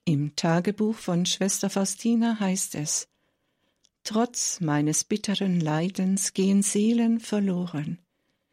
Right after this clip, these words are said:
Ich gebe ihnen den letzten Rettungsanker. Es ist das Fest meiner Barmherzigkeit.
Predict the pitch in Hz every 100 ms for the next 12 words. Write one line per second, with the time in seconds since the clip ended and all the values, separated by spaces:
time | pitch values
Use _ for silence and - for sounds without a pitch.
0 | _ _ _ _ _ _ 214 - 208 226
1 | 262 254 - 190 202 202 208 208 208 139
2 | 151 170 190 - - 208 202 190 190 -
3 | 147 151 - 143 147 - 147 - _ _
4 | _ _ _ _ _ _ - 196 226 -
5 | 233 220 - 233 - - - 214 202 220
6 | 233 220 220 220 165 170 - 160 - 151
7 | 143 - -